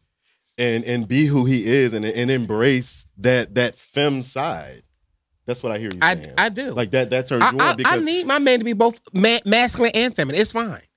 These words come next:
Speaker 1: if the girls want a presentation, they can have it. So we can go ahead and drop that video.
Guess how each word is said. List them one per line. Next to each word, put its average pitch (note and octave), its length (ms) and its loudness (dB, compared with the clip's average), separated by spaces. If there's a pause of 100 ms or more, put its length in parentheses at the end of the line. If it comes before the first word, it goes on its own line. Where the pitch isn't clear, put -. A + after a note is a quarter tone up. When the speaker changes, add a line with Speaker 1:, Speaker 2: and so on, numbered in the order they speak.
Speaker 1:
if C#3 160 -2
the C#3+ 100 -6
girls C#3 240 -2
want C3+ 140 -6
a - 20 -6
presentation, B2 540 -10
they G2 80 -10
can G2 140 -16
have E2 240 -16
it. B1+ 180 -20 (240)
So G#2 340 -4
we G2+ 160 -4
can D#3 120 -8
go C#3+ 120 -2
ahead C#3 120 -8
and G#2+ 80 -8
drop A2 180 -8
that G2+ 140 -10
video. E2 580 -14